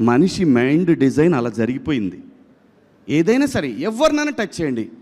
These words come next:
ఎక్కడో సందర్భంలో వాడికి నచ్చని విషయంలో ఒక చిన్న, ఆ మంగపతి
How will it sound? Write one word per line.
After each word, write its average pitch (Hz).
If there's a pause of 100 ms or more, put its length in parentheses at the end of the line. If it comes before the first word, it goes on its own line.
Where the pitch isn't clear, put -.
(380)
ఎక్కడో 202
సందర్భంలో 170
వాడికి 139
నచ్చని 127
విషయంలో 143 (300)
ఒక 113
చిన్న, 147 (360)
ఆ 107
మంగపతి 147